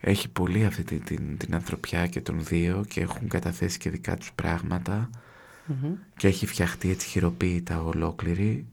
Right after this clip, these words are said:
Speaker 2: Τι θέλεις να πάρει ο θεατής φεύγοντας από το θέατρο;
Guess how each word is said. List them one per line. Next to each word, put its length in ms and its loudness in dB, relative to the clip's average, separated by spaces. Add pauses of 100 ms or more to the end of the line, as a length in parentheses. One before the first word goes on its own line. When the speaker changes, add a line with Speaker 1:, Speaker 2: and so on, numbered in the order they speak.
(2000)
Speaker 2:
Τι 240 8 (280)
θέλεις 920 6
να 240 4
πάρει 560 8 (220)
ο 100 0
θεατής 1040 2 (320)
φεύγοντας 760 6
από 160 -4
το 100 -6
θέατρο; 440 -10